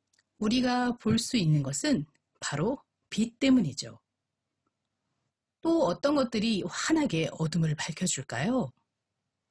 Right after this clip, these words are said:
네, 맞아요. 불도 있고 등도 있죠. 역시 두근두근 역사놀이 첫 번째 주제는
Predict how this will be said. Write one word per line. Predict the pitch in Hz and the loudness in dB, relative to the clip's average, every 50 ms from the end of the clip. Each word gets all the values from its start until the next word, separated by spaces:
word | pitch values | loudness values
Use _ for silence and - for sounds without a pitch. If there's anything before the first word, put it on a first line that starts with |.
| _ _ _ _ _ _ _ _ _ _ _ _ _ _ _ _ | _ _ _ _ _ _ _ _ _ _ _ _ _ _ _ _
네, | - 147 156 170 196 240 269 269 233 143 120 117 - _ _ _ _ _ _ _ _ _ _ _ _ _ - | -4 -2 0 2 2 2 2 2 2 0 -4 -8 -12 _ _ _ _ _ _ _ _ _ _ _ _ _ -8
맞아요. | - 160 160 - 151 120 117 - - _ _ _ _ _ _ _ _ _ | -4 -2 -2 -2 -2 -2 -4 -6 -12 _ _ _ _ _ _ _ _ _
불도 | - 175 165 156 170 160 | -6 -4 -4 -2 -2 -2
있고 | 151 143 - - - 220 277 370 403 - _ _ _ _ _ _ _ | -2 -2 -4 -4 -2 0 0 0 -2 -4 _ _ _ _ _ _ _
등도 | - - 202 190 185 165 165 | -4 0 2 2 2 2 0
있죠. | 143 - - - 139 131 143 170 165 135 104 92 _ _ _ _ _ _ _ _ _ _ _ _ _ _ _ _ _ _ _ _ _ _ _ _ _ _ _ _ _ _ - | -2 -4 -4 -4 -2 0 0 0 0 -2 -2 -6 _ _ _ _ _ _ _ _ _ _ _ _ _ _ _ _ _ _ _ _ _ _ _ _ _ _ _ _ _ _ -4
역시 | 160 160 151 - - 170 170 226 330 381 - _ _ _ _ _ _ | -4 -2 -2 -2 -2 0 0 0 0 -2 -4 _ _ _ _ _ _
두근두근 | - 190 175 185 185 160 185 175 175 170 165 160 | -6 -4 -2 0 0 0 0 0 0 0 0 0
역사놀이 | 147 139 - - 165 151 156 160 180 170 - - _ - | 0 0 0 0 2 2 2 2 0 -2 -4 -6 _ -6
첫 | - - 294 - | -6 -4 -4 -2
번째 | - 349 320 - - 320 302 | -2 -2 -2 0 0 0 0
주제는 | - - - - 139 180 302 349 262 254 | 0 -2 -2 0 0 2 2 0 0 -2